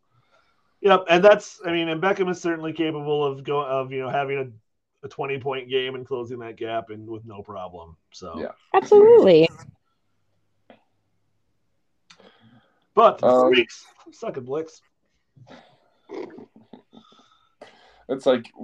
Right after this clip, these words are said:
Speaker 2: what's gonna, it's really gonna happen that they're not, neither of them is gonna play, like, the whole, like,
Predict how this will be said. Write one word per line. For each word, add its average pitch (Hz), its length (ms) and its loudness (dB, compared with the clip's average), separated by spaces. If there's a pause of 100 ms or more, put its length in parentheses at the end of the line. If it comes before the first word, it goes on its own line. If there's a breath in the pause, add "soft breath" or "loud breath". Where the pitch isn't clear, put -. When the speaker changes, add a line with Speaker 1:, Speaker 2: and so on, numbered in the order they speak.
(160)
Speaker 2:
what's 175 400 -4
gonna, 139 260 -2
it's 139 220 -6
really 147 220 -6
gonna 110 200 -4
happen 101 260 -2
that 92 120 -6
they're 92 160 -6
not, 95 340 0
neither 107 480 -4
of 110 120 -6
them 110 200 -4
is 113 120 -6
gonna 110 160 -4
play, 104 200 -2
like, 101 200 -4
the 95 120 -2
whole, 92 460 -2
like, 92 160 -8